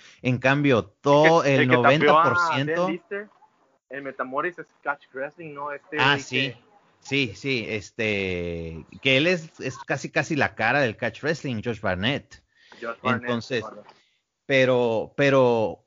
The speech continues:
Speaker 1: no has visto campeones de A D C C, y eso que A D C C beneficia la lucha, porque si tú jalas guardia, ya empezaste con menos dos puntos.
Speaker 2: Exacto.
Speaker 1: Entonces, eh, eh, le duela a quien le duela, grappling con sumisión,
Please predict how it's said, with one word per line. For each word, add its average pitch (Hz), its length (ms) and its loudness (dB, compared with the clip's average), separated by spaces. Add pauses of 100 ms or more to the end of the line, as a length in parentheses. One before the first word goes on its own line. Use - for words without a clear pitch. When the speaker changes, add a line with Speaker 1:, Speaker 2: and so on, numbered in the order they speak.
(140)
Speaker 1:
no 135 220 0
has 151 140 -2
visto 151 400 -2
campeones 139 480 0
de 120 120 2
A 113 100 6
D 110 120 4
C 98 160 -6
C, 156 260 2
y 110 240 0
eso 180 220 -2
que 165 120 -2
A 147 80 2
D 160 120 -2
C 160 160 -6
C 170 420 -2
beneficia 117 760 -2
la 87 160 -2
lucha, 101 580 -2
porque 107 280 -6
si 101 160 -10
tú 135 200 -14
jalas 180 340 2
guardia, 147 640 2
ya 107 140 0
empezaste 120 520 0
con 107 200 0
menos 78 300 -2
dos 98 160 -2
puntos. - 640 -4 (400)
Speaker 2:
Exacto. - 160 0
Speaker 1:
Entonces, 117 800 4 (280)
eh, 110 560 4 (440)
eh, 90 140 -6
le 98 160 0
duela 98 340 4
a - 20 0
quien 180 200 0
le 139 80 2
duela, 139 680 2 (340)
grappling 120 880 0 (100)
con 110 220 -4
sumisión, 117 1000 0